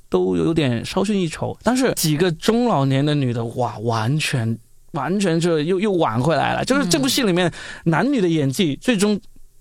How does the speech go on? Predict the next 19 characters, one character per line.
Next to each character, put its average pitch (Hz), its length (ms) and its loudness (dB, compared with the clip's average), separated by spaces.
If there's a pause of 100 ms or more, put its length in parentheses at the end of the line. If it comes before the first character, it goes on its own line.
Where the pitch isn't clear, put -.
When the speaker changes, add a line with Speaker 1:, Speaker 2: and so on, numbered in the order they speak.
Speaker 1:
都 233 120 4
是 226 120 0
平 196 340 0
手 131 300 0
的， 123 120 0
我 127 120 0
觉 135 180 -2
得 139 200 0
是 135 300 -2 (200)
都 170 100 2
挽 143 180 0
回 120 100 -4
来 110 80 -6
了。 - 60 -10
Speaker 2:
真 233 160 2
是 220 140 -2
在 185 140 -2
飙 185 260 -2
戏。 180 380 -4